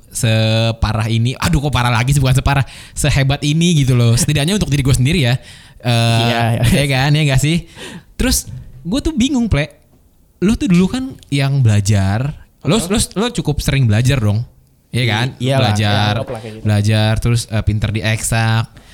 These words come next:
Speaker 1: Dan menurut gue, nih, ini sorry to say ya, pada waktu itu, waktu, pada waktu S M A lo cukup apatis ke lingkungan.
Speaker 2: Betul.
Speaker 1: Dan sekarang lo bertolak belakang banget apa yang lo lakuin. Kimia eksak.
Speaker 2: Iya.
Speaker 1: Gak ada hubungannya dengan sosial, gak ada
Speaker 2: Betul.
Speaker 1: hubungannya dengan,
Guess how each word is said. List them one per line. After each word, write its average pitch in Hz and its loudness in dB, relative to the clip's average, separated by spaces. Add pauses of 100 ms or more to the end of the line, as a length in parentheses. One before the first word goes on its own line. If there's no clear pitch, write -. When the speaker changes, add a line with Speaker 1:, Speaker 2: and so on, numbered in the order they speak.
(180)
Speaker 1:
Dan 104 0
menurut 117 0
gue, 131 0
nih, 113 0
ini 135 -2
sorry 123 0
to 113 0
say 117 2
ya, 101 -2
pada 107 0
waktu 104 -2
itu, 170 -4
waktu, 147 -4
pada 110 0
waktu 110 0
S - 2
M 107 -2
A 135 -2
lo 160 -2
cukup 131 -4
apatis 120 0
ke - -12
lingkungan. 113 -2
Speaker 2:
Betul. 120 -2
Speaker 1:
Dan 117 0
sekarang 107 0 (320)
lo 131 0
bertolak 117 -2
belakang 110 0
banget 117 0
apa - -2
yang 104 0
lo 107 0
lakuin. 104 0
Kimia 143 0
eksak. 120 -2 (320)
Speaker 2:
Iya. 123 0
Speaker 1:
Gak 110 0
ada 117 2
hubungannya 123 2
dengan 117 0
sosial, 110 0
gak 101 -2
ada 117 2
Speaker 2:
Betul. 120 4
Speaker 1:
hubungannya 113 0
dengan, 104 0